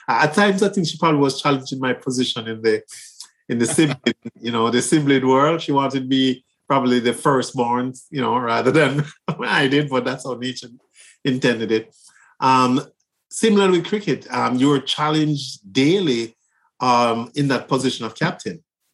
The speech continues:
where someone else always wanted to take your job.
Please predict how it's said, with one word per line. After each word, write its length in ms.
where 200
someone 360
else 360
always 400
wanted 460
to 140
take 380
your 180
job. 300